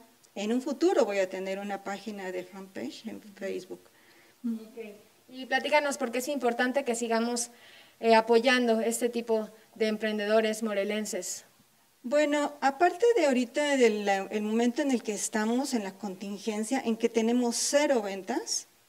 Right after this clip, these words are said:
Speaker 1: porque no podemos salir a, a diferentes puntos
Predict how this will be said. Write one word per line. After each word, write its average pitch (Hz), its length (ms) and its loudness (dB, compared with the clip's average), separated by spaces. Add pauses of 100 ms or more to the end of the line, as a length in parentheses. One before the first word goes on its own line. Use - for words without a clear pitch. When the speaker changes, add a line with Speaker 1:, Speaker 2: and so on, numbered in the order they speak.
(560)
Speaker 1:
porque 233 280 2
no 285 160 0
podemos 277 520 2
salir 226 540 0 (140)
a, 208 200 -4 (260)
a 196 300 -2
diferentes 220 760 -4
puntos 233 680 -4